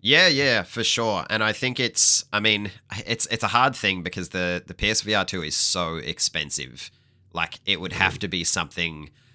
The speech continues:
Speaker 1: I find it hard to think that anything without, like, an established property attached to it would be able to
Speaker 2: Mm-hmm.
Speaker 1: be a true, like, system seller. Um, but as far as, like, yeah,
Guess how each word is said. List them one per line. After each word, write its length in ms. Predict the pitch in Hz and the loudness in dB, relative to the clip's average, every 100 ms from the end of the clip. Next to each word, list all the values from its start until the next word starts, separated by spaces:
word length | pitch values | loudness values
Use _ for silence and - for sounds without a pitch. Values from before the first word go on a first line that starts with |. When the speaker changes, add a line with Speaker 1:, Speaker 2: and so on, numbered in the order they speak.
| _ 110 | _ -2
Speaker 1:
I 80 | |
find 480 | 110 - - 117 135 | -2 -4 0 0 0
it 120 | - | -4
hard 280 | - 110 107 | -2 0 0
to 80 | 101 | -6
think 240 | - 95 | -8 -8
that 160 | 92 90 | -8 -8
anything 400 | 90 90 - 87 | -6 -8 -8 -8
without, 460 | 87 87 80 80 _ _ _ _ _ _ | -8 -4 -4 -4 _ _ _ _ _ _
like, 420 | 80 80 80 78 87 | -12 -4 -4 -4 -6
an 80 | |
established 640 | 92 - 85 80 82 - - | -4 -2 -2 -4 -6 -10 -12
property 600 | - 82 87 85 85 85 | -8 -8 -6 -8 -8 -8
attached 460 | 82 - 85 - - | -10 -8 -8 -6 -6
to 140 | 104 | -4
it 140 | 147 - | -6 -8
would 160 | 90 87 | -12 -10
be 140 | 80 | -8
able 240 | 76 85 76 | -8 -10 -12
to 140 | 95 | -8
Speaker 2:
Mm-hmm. 280 | 78 80 85 87 _ 90 | -6 -4 -6 -8 _ -6
Speaker 1:
be 180 | 90 85 | -2 -2
a 60 | |
true, 380 | - - 85 85 | -4 -6 -6 -8
like, 400 | 82 73 - - - | -8 -8 -8 -10 -4
system 500 | - 82 - 107 107 | -2 -2 -4 -4 -2
seller. 400 | 117 120 170 180 - _ _ _ - | 0 0 0 -4 -14 _ _ _ -6
Um, 480 | 92 85 80 80 82 - | 0 0 -2 -8 -14 -14
but 240 | 90 110 | -4 -2
as 120 | 107 | 0
far 280 | - 120 127 | 4 6 6
as, 160 | 117 107 | 4 2
like, 180 | 95 - | 0 4
yeah, 200 | 131 | 4